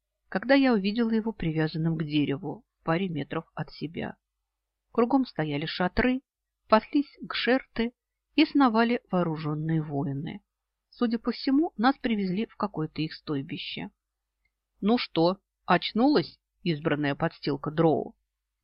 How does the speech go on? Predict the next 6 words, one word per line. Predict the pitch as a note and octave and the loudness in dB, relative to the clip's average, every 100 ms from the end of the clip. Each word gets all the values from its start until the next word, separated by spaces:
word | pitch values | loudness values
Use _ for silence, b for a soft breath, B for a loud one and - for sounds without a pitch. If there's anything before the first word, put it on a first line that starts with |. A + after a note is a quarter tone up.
| _ | _
Не | D#3+ | -4
дав | D#3 D3+ - | -2 -4 -4
мне | D#3 | -6
закончить | C#3+ D#3+ D#3+ C#3+ - C#3+ - _ | -4 -4 -4 -6 -8 -10 -14 _
сканирование | _ D#3+ D#3 C#3+ C#3+ C#3+ D3 | _ -4 -4 -4 -4 -4 -4
окрестностей, | - B3+ - A#3+ - - A3+ | -2 -4 -4 -8 -8 -8 -8